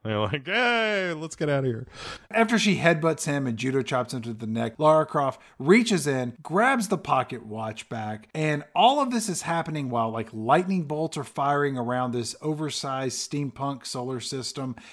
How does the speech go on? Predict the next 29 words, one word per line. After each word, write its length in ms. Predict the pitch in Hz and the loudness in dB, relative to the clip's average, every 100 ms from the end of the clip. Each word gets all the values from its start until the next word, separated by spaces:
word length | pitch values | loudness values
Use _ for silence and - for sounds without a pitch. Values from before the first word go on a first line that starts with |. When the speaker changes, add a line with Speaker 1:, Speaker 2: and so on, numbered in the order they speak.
| - | -2
Speaker 2:
as 160 | 151 143 | 0 0
it 180 | 139 - _ | -4 -10 _
crumbles 640 | - - 175 180 170 151 | -8 4 6 6 2 -2
piece 300 | - 160 143 | -2 -2 -2
by 200 | - 131 | 0 0
piece 300 | 117 135 123 - - 120 | 0 -2 -4 -8 -18 -6
down 300 | 117 131 139 | 0 2 2
into 380 | 135 117 135 127 | 0 -4 -2 0
the 140 | 123 | 0
bubbling 540 | 113 127 127 123 120 110 | 0 0 2 0 -2 -2
water 300 | 113 110 107 | -2 -4 -6
below. 480 | 104 104 101 95 - | -8 -10 -10 -14 -4
And 120 | 180 | 2
then 300 | 240 240 - - - | 4 4 2 -6 -8
Lara 400 | 151 196 349 349 | 4 6 6 2
Croft 380 | - 240 220 - | 2 2 2 0
just 200 | 185 - | -4 -6
runs 640 | 131 120 127 165 226 202 | -12 -6 2 4 6 2
off 340 | 160 147 147 - | 2 4 4 2
in 180 | 131 123 | -4 -4
slow 440 | - 135 151 165 | -4 0 2 2
motion 480 | 135 123 127 127 113 | 2 0 -2 -2 -2
with 140 | 113 | -2
her 120 | 131 | -4
very 400 | 120 104 131 160 | -4 -2 0 0
large 420 | 160 151 151 131 117 | 2 2 2 0 -2
breasts 340 | 123 123 - | -2 -2 -4
bouncing 840 | 113 101 120 120 135 - 127 113 - | -10 -8 -4 -2 -2 -2 -4 -4 -4
up 420 | 143 139 104 - | -2 0 -2 -10